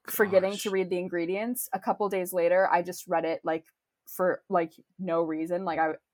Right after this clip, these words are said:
Speaker 1: I don't even
Speaker 2: 'Cause,
Speaker 1: know why I
Speaker 2: you
Speaker 1: read it.
Speaker 2: know,
Speaker 1: I,
Speaker 2: you were
Speaker 1: I
Speaker 2: looking
Speaker 1: would have
Speaker 2: for something
Speaker 1: assumed
Speaker 2: to
Speaker 1: that it
Speaker 2: read.
Speaker 1: was fine.
Speaker 2: Yeah.
Speaker 1: It says barley. I'm like, "Oh, okay.
Speaker 2: Oh.
Speaker 1: Good."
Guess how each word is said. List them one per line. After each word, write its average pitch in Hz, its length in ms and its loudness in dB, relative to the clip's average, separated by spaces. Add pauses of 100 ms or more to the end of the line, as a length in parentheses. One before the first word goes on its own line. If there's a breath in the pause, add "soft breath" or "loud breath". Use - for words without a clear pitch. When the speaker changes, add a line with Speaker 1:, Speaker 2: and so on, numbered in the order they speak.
(140)
Speaker 1:
I 190 60 8
don't 196 100 4
even 143 60 2
Speaker 2:
'Cause, 208 80 -2
Speaker 1:
know 185 100 6
why 190 140 12
I - 20 10
Speaker 2:
you 185 80 6
Speaker 1:
read 196 140 10
it. 190 40 10
Speaker 2:
know, - 80 8
Speaker 1:
I, 185 60 8
Speaker 2:
you 180 60 6 (160)
were - 80 4
Speaker 1:
I 185 80 10
Speaker 2:
looking 185 160 -2
Speaker 1:
would 202 100 6
have 190 60 0
Speaker 2:
for 180 80 -2
something - 200 0
Speaker 1:
assumed 185 140 2
Speaker 2:
to 220 60 0
Speaker 1:
that 190 120 4
it 170 40 8
Speaker 2:
read. - 80 0
Speaker 1:
was 170 140 -2
fine. 180 520 -2
Speaker 2:
Yeah. 127 240 -4 (480)
Speaker 1:
It 202 120 0
says 208 280 6
barley. 175 560 4 (100)
I'm 262 140 4
like, 254 240 4
"Oh, 392 220 12
okay. 208 200 2
Speaker 2:
Oh. 165 220 4 (280)
Speaker 1:
Good." 208 260 2